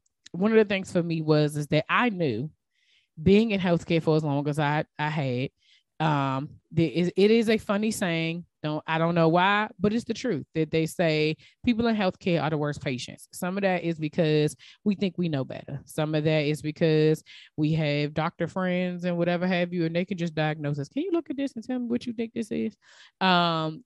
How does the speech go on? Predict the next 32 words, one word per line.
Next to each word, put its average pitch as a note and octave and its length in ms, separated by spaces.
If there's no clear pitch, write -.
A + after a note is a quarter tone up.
some A3 240
of G#3 160
it G#3 60
is F#3+ 180
like, E3 140
we F3 160
can F#3+ 240
ma-, F#3 220
manage F3 420
through D3+ 260
it. B2+ 60
We E3+ 120
know E3 320
the D#3+ 160
remedies E3 540
around D3+ 360
stuff. C#3+ 200
We D#3 80
can E3 100
shortcut D#3+ 560
things. B2+ 240
But F#3 140
the F#3+ 100
reality G3 760
is, D#3 140
is D3+ 120
that D3+ 280
that's F#3 200
still G#3+ 160
not D3 200
true. F#3+ 380
Like, D3 320